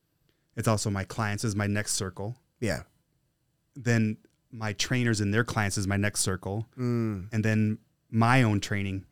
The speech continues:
Speaker 1: is that circle. All right?
Speaker 2: Yeah.
Speaker 1: Does that make sense? Like,
Speaker 2: Yeah, yeah.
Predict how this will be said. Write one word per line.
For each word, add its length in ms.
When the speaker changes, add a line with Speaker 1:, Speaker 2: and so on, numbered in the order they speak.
Speaker 1:
is 120
that 200
circle. 440
All 80
right? 60
Speaker 2:
Yeah. 100
Speaker 1:
Does 80
that 80
make 160
sense? 240
Like, 100
Speaker 2:
Yeah, 280
yeah. 280